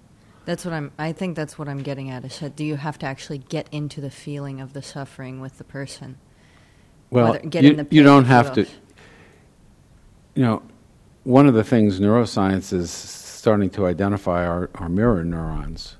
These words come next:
Speaker 2: which are our, uh, resonance.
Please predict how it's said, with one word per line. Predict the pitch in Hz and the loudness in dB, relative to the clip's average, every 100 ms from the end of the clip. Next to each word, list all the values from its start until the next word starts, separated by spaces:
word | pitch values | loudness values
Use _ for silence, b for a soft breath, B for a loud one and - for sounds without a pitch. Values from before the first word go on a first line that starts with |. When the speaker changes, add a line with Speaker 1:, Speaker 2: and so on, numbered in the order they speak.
| _ | _
Speaker 2:
which | 95 87 92 | -10 -6 -4
are | 87 85 82 80 B B B B B - | -4 -4 -6 -10 B B B B B -2
our, | 101 107 101 95 90 - - - b b b - - - - _ - | 4 6 6 4 0 -6 -20 -20 b b b -18 -16 -16 -18 _ -16
uh, | - 107 95 98 | -10 -8 -6 -4
resonance. | 92 117 127 117 98 85 85 - - | 4 8 8 6 0 0 -6 -14 -16